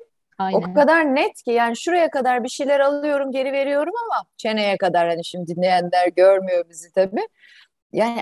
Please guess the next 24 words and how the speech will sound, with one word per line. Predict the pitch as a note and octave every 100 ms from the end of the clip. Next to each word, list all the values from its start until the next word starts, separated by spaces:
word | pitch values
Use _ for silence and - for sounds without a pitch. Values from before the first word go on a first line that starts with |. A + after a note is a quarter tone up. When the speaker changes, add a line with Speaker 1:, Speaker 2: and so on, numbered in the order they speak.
| -
Speaker 2:
o | G#3+ G#3+
aşağıya | A#3 - B3 C4 D4+
nefesi | C4 - C4 -
indirmenin | C4 C4 C4 B3 B3+ B3+ D#4+ - _ _ _ _ -
bambaşka | G3+ D#4 E4 D#4+ C#4+ - C4
bir | A#3
şey | - C#4+
olduğunu | B3 A#3 A#3+ A#3+
görmek | A3 A3+ A#3+ D4
insanı | A#3+ A3+ A#3 A#3
gerçekten | A#3+ A#3+ A#3 G3+ - C4+
çok | - A3+ C#3+
etkiliyor. | - - G#3 F3+ D3+
Speaker 1:
Kesinlikle. | A3 A3 B3 C#4 - G3+ F#3
Ben | G#3+ A#3 B3
de, | B3
e, | - G#3 G#3 G#3
aynen | G#3 A3 A#3 A#3
sizin | A#3+ A3+ A3 A#3+
gibi | A3 G3
düşünüyorum. | - F#3+ G3+ E4+ C4
Nefes | B3+ E4+ D4+
aldığımı | C4 B3 C#4
sanıyordum. | C#4 G3+ E3 D#3 D3 D3 -